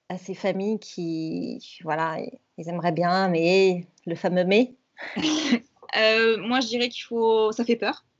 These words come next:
Speaker 2: parce qu'on a beau dire ce qu'on veut, euh, nous le jour J, euh, <laughs> on faisait pas les malins,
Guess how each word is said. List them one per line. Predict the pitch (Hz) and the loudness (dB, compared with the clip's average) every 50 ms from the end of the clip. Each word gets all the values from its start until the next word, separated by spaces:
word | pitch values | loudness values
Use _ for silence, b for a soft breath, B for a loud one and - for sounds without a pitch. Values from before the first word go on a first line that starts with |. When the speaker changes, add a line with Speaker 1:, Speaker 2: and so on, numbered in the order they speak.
| _ _ _ - - _ - | _ _ _ -20 -20 _ -12
Speaker 2:
parce | 202 - - | -12 -8 -2
qu'on | - 208 196 196 196 190 196 202 | -2 0 0 0 0 0 0 0
a | 196 202 196 | 0 0 0
beau | 196 208 | 0 -2
dire | 208 214 | -2 -2
ce | 214 - | -4 -4
qu'on | - 233 214 | -8 -8 -8
veut, | 202 208 220 220 214 | -6 -4 -4 -2 0
euh, | 202 196 196 190 190 190 190 | 2 2 2 2 2 0 0
nous | 208 220 | 0 0
le | 226 220 208 | 2 2 2
jour | 220 233 233 | 0 0 0
J, | 233 208 226 240 240 214 | 0 0 0 0 2 2
euh, | - | 2
<laughs> | |
on | 254 - - _ _ _ _ _ - | 0 -2 -8 _ _ _ _ _ -6
faisait | 202 202 214 | -4 -4 0
pas | - 302 | 0 2
les | 208 269 | 2 2
malins, | 285 277 226 262 330 | 2 2 0 -2 -4